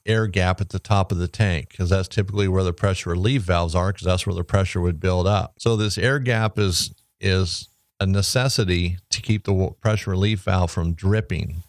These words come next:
And Atwood and Suburban both have their own ways of doing this. They're a little bit different, so I'm not gonna describe them both. That would just probably become a little more confusing.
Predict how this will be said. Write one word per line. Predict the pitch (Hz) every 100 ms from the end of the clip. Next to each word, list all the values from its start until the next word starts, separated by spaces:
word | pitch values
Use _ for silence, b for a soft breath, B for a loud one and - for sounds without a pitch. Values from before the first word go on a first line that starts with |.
| -
And | 101 98 95 92 90 95 - _
Atwood | 104 101 123 120
and | 123
Suburban | - 117 120 120 117 123 117 101
both | 110 107 -
have | 117 101
their | 107 101
own | 104 107
ways | 104 101 104 95
of | 95
doing | 98 110 101 85
this. | 82 85 - - - -
They're | 92
a | 92
little | 98 107
bit | 107 90
different, | 104 98 127
so | - 95
I'm | 98
not | 101 104
gonna | 101
describe | 90 - - 101 95
them | 90
both. | 87 101 107
That | 98 87
would | 90
just | 87 87
probably | 95 90
become | 85 87 90
a | 92
little | 90
more | 90 85
confusing. | 85 80 82 95 92 90 85 76 -